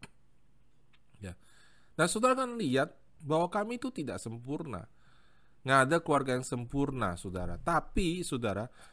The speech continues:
para pemimpin atau orang-orang yang dipakai oleh Tuhan adalah orang-orang yang bersedia lebih dahulu berjalan di depan,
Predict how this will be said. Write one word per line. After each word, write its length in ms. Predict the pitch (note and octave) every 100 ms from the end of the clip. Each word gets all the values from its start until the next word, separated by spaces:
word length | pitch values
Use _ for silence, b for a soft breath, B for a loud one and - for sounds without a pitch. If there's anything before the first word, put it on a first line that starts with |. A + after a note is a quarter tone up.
| b b b -
para 240 | F#3 F#3
pemimpin 880 | F#3 F#3+ F3 B3 B3+ - D3 D#3+ E3+ - - -
atau 320 | - D#3 E3+
orang-orang 640 | D#3+ F#3 F3 D3 E3 E3 E3
yang 60 |
dipakai 640 | C#3 C3+ - A3 B3 - F#3
oleh 240 | C3+ C#3
Tuhan 480 | - C#3+ G#2 F#2 A#2+ b b b b b b
adalah 400 | b D#3+ E3+ F#3+
orang-orang 640 | E3 E3 E3+ E3+ F3 B3 B3
yang 80 | G#3+
bersedia 960 | E3 E3 F3+ C#3+ F3+ G#3+ C3+ G#2 C3 - - - - - - - - - - - - - - -
lebih 320 | F#3+ G#3+ A3 F3+
dahulu 400 | E3 E3 G#3 A#3+
berjalan 480 | G3+ E3 C#3+ C3+
di 160 | C#3+ C#3
depan, 400 | C3 - A2+